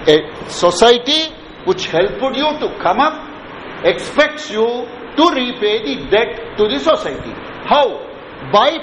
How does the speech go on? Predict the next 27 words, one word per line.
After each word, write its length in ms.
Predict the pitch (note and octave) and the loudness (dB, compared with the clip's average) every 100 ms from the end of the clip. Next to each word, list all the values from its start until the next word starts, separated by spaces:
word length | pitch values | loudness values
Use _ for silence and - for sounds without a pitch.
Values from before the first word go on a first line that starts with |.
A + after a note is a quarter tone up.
| - - | -10 0
protecting, 800 | F#3 F3 C#4+ - C4+ A#3+ A#3+ C4 - - - | 2 4 4 2 -4 -4 -6 -10 -12 -6 4
preserving 600 | A3 G#3+ C#4 C#4+ C#4+ A3 | 4 6 2 2 -2 2
what 240 | G#3+ A3+ | 2 2
is 140 | A3+ - | -4 0
good 240 | G3+ G#3 - - - | 0 0 -4 -4 0
and 200 | E3+ E3+ | 2 4
passing 380 | G#3+ B3+ D4 | 4 2 0
on 280 | B3+ A#3 B3+ | 2 2 -2
to 80 | A3 | -8
the 80 | G3+ | -6
next 240 | G#3 G#3+ F3+ | -4 -6 -4
generation. 540 | E3+ E3+ D#3+ C#3 - - - - | 0 0 0 -2 -6 -6 -8 -6
Is 140 | D#3 D#3 | 0 2
that 200 | A#3 A#3 | 2 2
clear? 200 | B3+ D#4 - - - - - - - - - - - - - | 2 2 0 -8 -8 -8 -4 -4 -4 -4 -6 -6 -6 -6 0
Don't 220 | F3+ A#3 A#3 | 4 4 2
destroy. 540 | B3 - C4+ D4 A3 - - - - - - - - - | -4 0 2 2 -2 -6 -10 -8 -6 -8 -10 -10 -8 0
Protect, 480 | A3 A3 B3+ - - - - | 2 4 2 -2 -8 -10 0
preserve 520 | G3+ G3 A#3+ F#3 - - | 2 4 4 2 -2 -4
and 180 | G#3+ | -2
pass 240 | G3 G#3 G#3 | 2 2 2
on 180 | G#3 G3 | -2 -4
to 60 | F#3+ | -10
the 40 | |
next 240 | F#3 F3+ | -10 -8
generation. 500 | - E3+ E3 D3+ - - - - - | -4 -4 -4 -4 -6 -10 -12 -12 -2
Next, 300 | G3 A#3+ - | 2 2 0